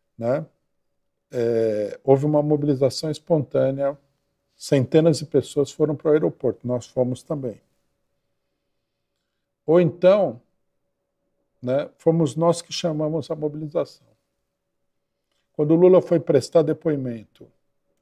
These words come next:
é, no Paraná, em Curitiba pela primeira vez, nós chamamos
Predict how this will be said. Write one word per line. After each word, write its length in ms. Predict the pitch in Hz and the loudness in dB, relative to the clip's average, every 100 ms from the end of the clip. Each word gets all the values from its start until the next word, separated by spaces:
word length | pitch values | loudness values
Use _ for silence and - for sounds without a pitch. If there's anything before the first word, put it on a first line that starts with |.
| _ _ _ _ _ _ _ _ _ _ _ | _ _ _ _ _ _ _ _ _ _ _
é, 380 | 127 117 104 104 | -8 -6 -4 -6
no 160 | 139 147 | -2 0
Paraná, 400 | 156 143 139 127 | 4 4 4 0
em 80 | 131 | -4
Curitiba 540 | 160 143 - 131 123 | -2 -2 -4 -2 -2
pela 240 | 127 127 | 0 -2
primeira 400 | 123 131 123 120 | -2 -4 -2 -2
vez, 400 | 113 147 175 151 | 0 0 0 -4
nós 420 | 135 139 147 175 180 | -6 -4 4 4 4
chamamos 920 | - 190 165 170 175 175 - _ | -2 -10 -10 -12 -14 -18 -20 _